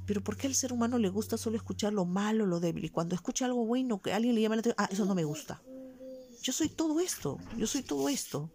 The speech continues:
Si tú me quieres seguir, que si tú me quieres escuchar, escúchame de forma completa. No solo cuando Maribel llora porque algo le pasó mal, no solo porque Maribel te cuenta su tristeza, no so-, no, todo.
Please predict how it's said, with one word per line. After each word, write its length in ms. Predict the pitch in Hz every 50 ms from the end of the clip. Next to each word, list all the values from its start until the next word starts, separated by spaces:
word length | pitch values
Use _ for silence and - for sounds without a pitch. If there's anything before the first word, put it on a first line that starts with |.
| - _ - - - - - - - - - - _ - _ _ -
Si 200 | - - 175 160
tú 180 | - - 214
me 140 | 220 233 240
quieres 280 | - 214 202 214 226 -
seguir, 400 | - 170 170 170 185 190 185 190
que 100 | - 165
si 140 | - -
tú 120 | - - 185
me 120 | 208 226
quieres 240 | 220 - 214 240 233
escuchar, 600 | 240 220 - 185 - - 202 170 185 - - - - - - - - -
escúchame 540 | - 175 - - 196 190 - 226 226 233 226
de 80 | 180 170
forma 260 | - 175 190 202 220
completa. 640 | - - 151 139 135 151 160 196 214 - - - - - - - - - -
No 100 | - 180
solo 240 | 190 - 208 202 196
cuando 200 | - 190 190 175
Maribel 380 | 165 156 151 160 156 170 170 170
llora 240 | 175 170 175 175 170
porque 240 | - 160 - - 160
algo 160 | 160 160 165
le 80 | 160
pasó 220 | - - 156 - 165
mal, 380 | 151 156 151 160 165 180 208
no 80 | 202 185
solo 160 | - - 165
porque 220 | 170 - - - 165
Maribel 360 | 160 156 156 151 160 156 156
te 80 | -
cuenta 220 | 147 160 151 - 165
su 120 | - 156
tristeza, 580 | 147 - 151 156 - - 151 156 175 190 - 170
no 80 | 160
so-, 120 | 175 180 180 - - - - - - -
no, 360 | - 185 220 226 214 170 - - -
todo. 340 | - 214 233 240 190 160 127